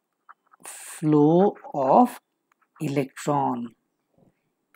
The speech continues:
And what is this? This is flow of current I. So it means current I is flowing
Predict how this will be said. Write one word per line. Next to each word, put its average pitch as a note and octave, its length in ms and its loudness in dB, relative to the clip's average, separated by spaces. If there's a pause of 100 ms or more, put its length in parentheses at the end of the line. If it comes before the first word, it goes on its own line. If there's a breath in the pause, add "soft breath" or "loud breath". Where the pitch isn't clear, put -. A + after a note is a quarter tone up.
(520 loud breath)
And D3 260 0
what E3 140 6
is G#3 80 6
this? C4 220 6
This D3+ 340 0
is C#3+ 240 0
flow D#3 840 2
of F3 640 2 (2000)
current D3 480 0 (180)
I. B2+ 420 0 (1000 loud breath)
So - 140 0
it D3+ 120 0
means F#3 380 4
current F3 440 4 (120)
I D3 520 8 (480)
is A3+ 380 6
flowing C#3+ 420 2